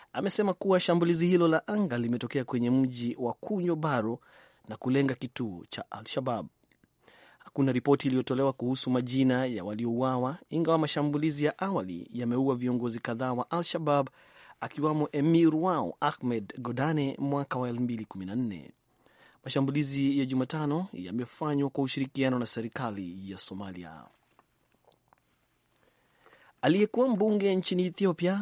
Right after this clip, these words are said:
amesema kuwa takriban watu thelathini na wawili wameuawa kwenye ghasia kwenye maeneo ya Oromia na Somali kati ya vikosi vya makabila hasimu ya Oromo na Somali.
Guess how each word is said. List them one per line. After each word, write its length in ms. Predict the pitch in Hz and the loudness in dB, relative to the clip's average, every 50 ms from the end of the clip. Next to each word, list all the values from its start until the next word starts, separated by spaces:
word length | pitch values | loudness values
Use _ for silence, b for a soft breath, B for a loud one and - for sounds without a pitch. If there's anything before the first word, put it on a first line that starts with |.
| 202 170 | -2 0
amesema 400 | 170 175 165 - - 175 170 165 | 0 0 0 0 0 0 0 0
kuwa 220 | - - 165 160 | 0 2 0 2
takriban 680 | - 170 160 160 - - - 175 147 127 113 107 113 | 2 0 -2 -2 -2 -2 -2 0 0 0 0 0 -2
watu 300 | 120 127 131 131 - 135 | 0 0 0 0 0 0
thelathini 400 | 120 123 120 120 120 123 127 131 123 | 0 2 2 2 2 2 2 2 2
na 80 | 120 | 2
wawili 500 | 120 120 123 139 156 151 143 143 143 156 | 2 2 0 0 -2 -2 0 0 2 2
wameuawa 540 | 147 143 139 139 139 139 135 139 143 139 139 | 2 2 2 4 4 4 2 2 2 2 0
kwenye 280 | 135 - 143 135 131 127 | 0 0 0 0 0 0
ghasia 500 | - 156 156 143 - - 160 - 90 92 | 0 -2 -2 -2 -2 -4 -6 -6 -8 -8
kwenye 240 | - - 120 120 117 | -6 -6 -4 -2 -2
maeneo 540 | 120 120 117 120 123 131 131 131 127 123 | 0 0 0 2 2 2 2 2 0 0
ya 80 | 120 117 | 0 0
Oromia 680 | 113 120 117 123 135 160 156 147 117 92 92 90 101 | -2 -2 -4 -2 0 0 0 0 -2 -4 -6 -8 -8
na 140 | 117 123 117 | -8 -4 -4
Somali 540 | - - 131 120 127 139 143 139 135 131 b b b b b b b b b b | -2 -2 0 0 0 0 0 -2 -2 -4 b b b b b b b b b b
kati 220 | _ - 131 - 151 | _ -10 0 2 4
ya 60 | 139 | 4
vikosi 420 | 135 135 - - 151 147 - 151 | 4 2 2 2 2 4 2 0
vya 120 | 143 143 139 | 2 2 2
makabila 440 | 139 - - 135 131 135 139 139 131 | 2 2 0 0 2 2 0 0 0
hasimu 580 | 131 123 - - - 165 151 139 120 117 117 | -2 -2 -2 0 2 2 4 4 4 2 2
ya 140 | 117 120 120 | 2 2 2
Oromo 500 | 120 120 120 123 127 123 113 107 101 98 | 2 0 0 0 0 -2 -2 -2 -4 -6
na 100 | 98 101 | -6 -6
Somali. 640 | - - 101 104 110 110 104 95 87 73 62 - | -8 -6 -6 -6 -8 -8 -8 -10 -12 -14 -16 -20